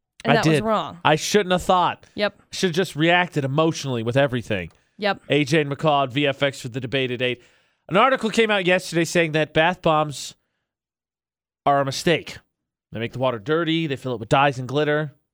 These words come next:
Speaker 2: Are bath bombs really worth the hype is the title of the article.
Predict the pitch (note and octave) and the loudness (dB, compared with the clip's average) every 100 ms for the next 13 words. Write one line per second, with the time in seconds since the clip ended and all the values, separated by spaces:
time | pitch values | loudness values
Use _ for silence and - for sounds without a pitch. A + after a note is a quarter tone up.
0 | _ _ _ _ _ - D#3 D3+ D3+ D3 | _ _ _ _ _ 2 4 6 4 2
1 | - C#3+ C3+ C3 B2+ A#2+ D3 C#3+ B2 C3+ | 2 2 2 -2 -4 -2 0 0 0 -2
2 | C3 B2 C#3 C3 B2 G#2+ G2 B2 A#2+ A#2+ | -2 0 2 0 -4 -8 -4 -2 0 0
3 | - C#4 G#3+ - G#2+ G2 | 2 4 2 -2 -4 -6